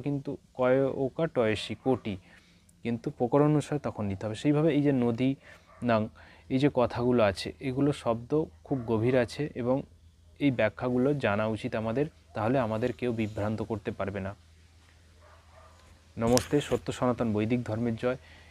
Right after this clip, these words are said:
এবং যতটা পারবেন সত্যের প্রচার করুন এবং পূজার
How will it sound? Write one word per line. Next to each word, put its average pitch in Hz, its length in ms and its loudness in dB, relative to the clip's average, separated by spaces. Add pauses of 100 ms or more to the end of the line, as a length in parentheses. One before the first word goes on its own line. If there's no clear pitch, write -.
(180)
এবং 120 220 4 (960)
যতটা 131 420 2
পারবেন 120 340 2 (180)
সত্যের - 480 -6
প্রচার 127 260 0
করুন 113 260 -2 (960)
এবং 131 240 6 (1700)
পূজার 143 360 6